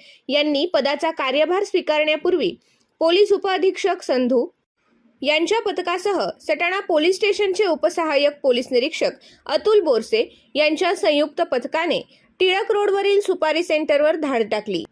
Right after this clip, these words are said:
यावेळी पोलीस पथकाला विमल पान मसालासह अन्य तंबाखूजन्य पदार्थांच्या पुड्या मिळून आल्या. गुटखा व तंबाखूजन्य पदार्थ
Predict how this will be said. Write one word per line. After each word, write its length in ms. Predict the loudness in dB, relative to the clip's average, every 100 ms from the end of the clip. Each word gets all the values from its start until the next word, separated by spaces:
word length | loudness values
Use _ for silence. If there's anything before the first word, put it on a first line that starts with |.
| _ _ -2
यावेळी 380 | 2 4 4
पोलीस 400 | 2 2 0 0
पथकाला 520 | -2 -4 -2 -2 -2 -6 _ _ -4
विमल 320 | 0 2 2
पान 320 | 0 -2 0
मसालासह 680 | 0 0 0 0 -2 -2 -2 -4 -6 -6
अन्य 240 | 0 2 0 0
तंबाखूजन्य 720 | 0 0 0 0 0 0 0
पदार्थांच्या 680 | 0 0 -2 -2 -2 0 0
पुड्या 260 | 2 2
मिळून 320 | 4 4 2
आल्या. 240 | 2 0 -2 -6 _ _ _ -4
गुटखा 360 | -2 0 0 0
व 100 | 0
तंबाखूजन्य 640 | 0 0 0 0 0 0 0
पदार्थ 480 | 0 0 0 0